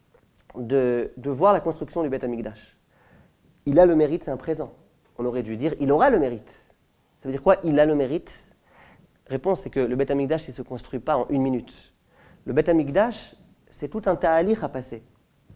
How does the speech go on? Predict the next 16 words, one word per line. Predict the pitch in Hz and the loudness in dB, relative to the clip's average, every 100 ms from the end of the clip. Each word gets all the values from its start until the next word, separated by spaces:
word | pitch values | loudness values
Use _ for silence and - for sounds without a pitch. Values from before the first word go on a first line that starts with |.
| _ - | _ -14
toute | - 180 | -10 -2
une | 214 | 2
démarche. | 170 180 202 - - - _ _ - - - _ _ _ _ _ | 4 4 2 -2 -14 -20 _ _ -20 -20 -20 _ _ _ _ _
Cette | 175 151 | -2 2
démarche-là, | 175 175 - 247 | 4 4 2 -2
elle | 214 | 0
commence | 190 208 269 - - _ _ | 0 0 -2 -6 -20 _ _
depuis | 147 190 | -8 -4
le | 180 | -2
moment | 175 190 | 0 0
où | 202 | 0
on | |
essaye | 165 180 | -2 -2
de | 156 | -4
se | 135 | -4
renforcer. | 135 131 120 - | -6 -8 -14 -18